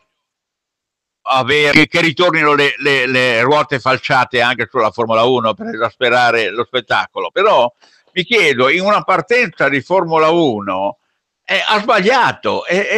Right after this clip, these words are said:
e vabbè, ho capito, e, <laughs> e, santi Dio, sono su una macchina che c'ha ottocento, novecento, mille cavalli, siamo tutti insieme,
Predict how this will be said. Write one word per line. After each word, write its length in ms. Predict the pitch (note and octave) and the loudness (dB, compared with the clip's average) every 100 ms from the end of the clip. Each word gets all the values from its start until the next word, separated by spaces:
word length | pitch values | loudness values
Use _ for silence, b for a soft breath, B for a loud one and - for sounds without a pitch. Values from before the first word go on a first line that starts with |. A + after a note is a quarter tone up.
| A#3 | 0
e 40 | |
vabbè, 320 | F#3+ G3+ C#4+ A3+ | 0 0 2 0
ho 80 | |
capito, 720 | - B2 B3+ C4 - A#2+ B2+ | 0 -2 0 -2 -2 -4 0
e, 180 | D3+ E3+ | 0 0
<laughs> 200 | D#3+ - | -4 -8
e, 300 | - A#3 - b b _ | -4 -2 -4 b b _
santi 360 | - C4 A#3+ B3 | -4 -4 -4 -4
Dio, 300 | A#3+ G3 B2+ | 0 2 2
sono 320 | G#3 G#3 F3+ | 0 0 -2
su 80 | G3 | -2
una 160 | G3+ G#3+ | -2 2
macchina 460 | A3 D3+ - C#3 | 0 0 -2 -2
che 200 | E3+ F3 | -2 -2
c'ha 800 | - F3+ C3 A#2+ B2+ C3+ C3+ D3+ | 0 2 2 4 4 2 2 0
ottocento, 640 | D#3+ G3 - F3 A#2+ F#2 | 0 -2 0 0 0 -2
novecento, 640 | C3+ F#3+ G3+ C#3 G#2+ - E3+ | -2 -2 -2 -4 -4 -6 -4
mille 260 | A3 G3 | 0 0
cavalli, 480 | F#3 F3 C3+ G#2 A2+ | 0 0 0 0 -4
siamo 300 | A#2 F3 G3+ | -6 -4 -2
tutti 240 | G3+ G#3 G#3+ | -2 -2 -4
insieme, 540 | - E3+ A2 G#2 | -6 -4 -4 -4